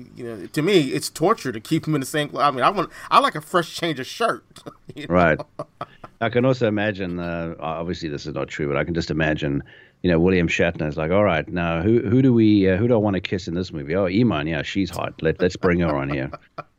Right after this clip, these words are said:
Speaker 2: We didn't make a part for her." <laughs>
Speaker 1: Speaking of that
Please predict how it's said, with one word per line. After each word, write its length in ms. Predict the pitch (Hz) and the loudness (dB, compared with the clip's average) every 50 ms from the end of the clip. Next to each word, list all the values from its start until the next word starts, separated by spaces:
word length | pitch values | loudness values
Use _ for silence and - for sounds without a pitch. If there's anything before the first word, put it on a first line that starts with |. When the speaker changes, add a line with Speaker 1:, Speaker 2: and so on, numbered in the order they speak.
| - - | -10 -2
Speaker 2:
We 100 | - 104 | 0 2
didn't 180 | 110 123 117 120 | 2 4 4 2
make 160 | 135 139 127 | 2 2 0
a 40 | 139 | -2
part 260 | 110 - 131 123 117 123 | 0 2 2 0 0 0
for 140 | - 95 85 | -2 -4 -2
her." 340 | 95 107 98 76 80 78 - - 156 - - 147 135 - | 0 0 0 0 -2 -6 -2 -2 -2 -2 0 -4 -6 -6
<laughs> 360 | - 120 - - 139 - - | -10 -8 -6 -6 -6 -4 -6
Speaker 1:
Speaking 400 | 156 - - 311 349 - 285 190 165 | -8 -4 -2 -4 -4 -2 -2 -4 -4
of 100 | 156 139 | -4 -2
that 280 | 139 135 131 131 - | -2 -4 -4 -4 -8